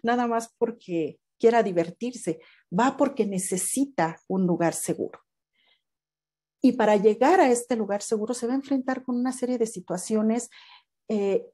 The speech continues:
que rozan en el trato inhumano y deshumanizado. Que creo yo que es donde, eh,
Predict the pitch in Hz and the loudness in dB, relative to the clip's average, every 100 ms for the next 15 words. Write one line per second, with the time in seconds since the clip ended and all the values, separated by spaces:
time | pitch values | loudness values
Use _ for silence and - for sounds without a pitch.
0 | _ 220 202 202 208 196 254 311 330 262 | _ 0 0 0 -4 -2 0 0 0 -2
1 | 202 190 185 - 214 220 226 190 185 190 | -2 -2 -4 0 -2 0 -4 -4 -4 -2
2 | 214 220 233 220 214 190 - 190 185 180 | -2 -2 -2 -2 -2 -4 -8 -6 -4 -2
3 | 180 175 - 185 156 - _ _ _ _ | -2 -4 -2 0 0 -4 _ _ _ _
4 | _ _ _ _ 220 220 233 233 226 214 | _ _ _ _ 0 0 0 0 0 -2
5 | 214 202 196 208 196 190 208 - _ - | -4 -6 -6 -8 -2 -2 -2 -6 _ -4
6 | 175 | 0